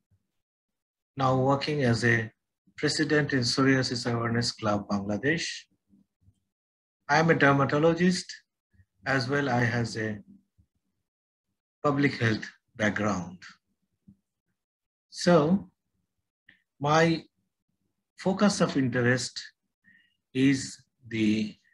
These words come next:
improvement of quality of life of psoriasis patient in developing countries. So I choose this subject because in the developing country,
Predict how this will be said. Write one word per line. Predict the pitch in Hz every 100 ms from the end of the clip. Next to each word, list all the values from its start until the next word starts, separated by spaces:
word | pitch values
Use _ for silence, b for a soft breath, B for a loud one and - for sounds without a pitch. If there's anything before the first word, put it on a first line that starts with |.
| _ -
improvement | 131 - 175 180 160 151 143
of | 135 123
quality | - 147 143 139
of | 139 127
life | 117 117 120 110
of | 110
psoriasis | - 120 120 113 - - -
patient | 131 - 127 - - _ _ _ b b _
in | 113 113 110 - - _ _ 123
developing | 120 117 110 - 101
countries. | 95 113 101 - - - - - - - _ _ - _ _ _ _ _ _ _
So | - - 165 151 180 185 - - - _ _ _ _ _ _ _
I | - 165
choose | 170 214 180
this | 165 160
subject | 170 151 131 131 131 - - _ _ _ _ _ _ _ _
because | 135 - 143 143 139 - _ _ _ -
in | 123
the | 120
developing | 127 143 151 151 151
country, | - 123 110 - 117 120